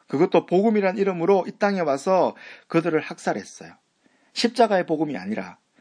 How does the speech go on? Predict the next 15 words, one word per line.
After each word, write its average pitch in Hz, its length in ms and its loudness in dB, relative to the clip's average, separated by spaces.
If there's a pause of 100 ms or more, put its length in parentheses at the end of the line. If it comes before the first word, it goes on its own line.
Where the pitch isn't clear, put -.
(180)
십자군의 190 760 0
복음이 147 380 -2
그들을 127 400 -2
학살했죠. - 600 -16 (580)
The 135 120 0
Gospel 175 760 0
of 160 360 0
Cross가 196 440 -2
아니라 113 420 0 (320)
The 143 100 2
Gospel 175 540 2
of 165 240 2
Crusade가 190 680 0
그들을 139 560 -2 (340)
학살했죠. - 720 -12